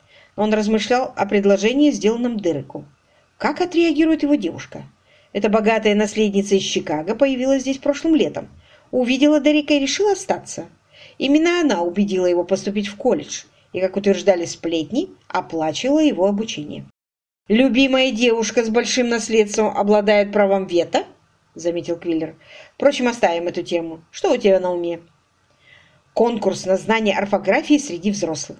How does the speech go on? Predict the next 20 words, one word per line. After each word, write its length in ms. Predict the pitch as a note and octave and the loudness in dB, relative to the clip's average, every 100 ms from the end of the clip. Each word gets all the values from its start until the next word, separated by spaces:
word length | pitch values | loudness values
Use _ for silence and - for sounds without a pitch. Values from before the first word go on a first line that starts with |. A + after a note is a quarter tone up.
| _ | _
Что 220 | - C#4+ | -2 0
ты 100 | C#4 | 2
об 120 | G3+ | 0
этом 220 | G3+ G3+ G3+ | 0 0 0
думаешь?» 540 | G3+ E3+ D#3+ - - _ _ _ _ _ _ _ _ _ | 0 -2 -8 -12 -14 _ _ _ _ _ _ _ _ _
Ну, 280 | E3+ D#3+ D#3 | -16 -14 -4
думаю, 340 | E3+ G#3 G#3 | 0 2 4
это 140 | G#3 G3+ | 2 4
великолепная 680 | G3+ G3 G#3+ F3+ - E3 E3 | 2 4 2 0 -2 -6 -6
идея. 380 | D3+ D#3 C#3+ - _ _ _ | -4 -4 -4 -8 _ _ _
Я 220 | - D#3+ - | -10 -4 -2
побеждал 520 | F#4+ E4+ C4+ G#3+ E4 | 2 0 2 0 2
на 140 | C#4 | 0
всех 340 | G#3 - F4+ E4+ | -2 -4 -2 -2
орфографических 840 | D4+ B3 G#3+ G#3 C4+ - - A3 | -2 -2 -2 -2 -2 -6 -8 -6
конкурсах, 500 | - F3 D3 D3 C#3+ | -2 -2 -4 -12 -10
когда 260 | F3 E3+ E3+ | -8 -4 -4
был 160 | E3+ | -2
еще 200 | F3 - | -4 -2
малышом. 480 | G#3 C#4 - - - | 0 0 0 -6 -10